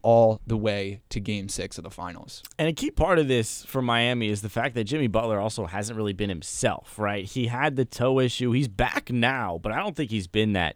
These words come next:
Speaker 2: tier one Jimmy Butler that we've seen in previous years, particularly that Butler Jimmy, uh, excuse me, bubble Jimmy Butler. But,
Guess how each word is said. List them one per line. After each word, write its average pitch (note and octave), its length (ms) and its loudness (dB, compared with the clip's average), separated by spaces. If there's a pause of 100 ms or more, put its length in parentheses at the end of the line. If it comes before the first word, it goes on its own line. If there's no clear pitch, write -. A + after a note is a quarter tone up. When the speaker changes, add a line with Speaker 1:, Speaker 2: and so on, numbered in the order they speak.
Speaker 2:
tier A#2 280 2
one G2 400 0
Jimmy F#2 260 -2
Butler F#2 340 0
that D#2+ 120 -2
we've F#2 160 -4
seen G#2+ 240 0
in F2 120 -4
previous G2 440 -2
years, G2+ 260 -2 (380)
particularly B2 540 2
that E2+ 280 0
Butler B2 400 4
Jimmy, A2+ 380 -2
uh, A2 240 -2 (400)
excuse A#2+ 240 -2
me, F#2 240 -2 (280)
bubble A#2+ 520 6
Jimmy G#2+ 280 0
Butler. F#2 340 -2
But, A#2+ 200 0